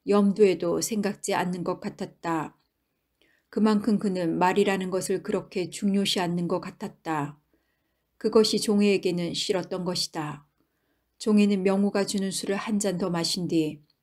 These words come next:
"바쁜 일이 있어 좀 가야겠네." 하고는 자리에서 일어났다.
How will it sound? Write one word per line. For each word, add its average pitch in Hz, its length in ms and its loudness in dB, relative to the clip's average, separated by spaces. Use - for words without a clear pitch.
"바쁜 190 420 -4
일이 185 180 -2
있어 160 300 -2
좀 165 260 -8
가야겠네." 170 880 -4
하고는 180 460 -4
자리에서 190 580 0
일어났다. 165 920 -4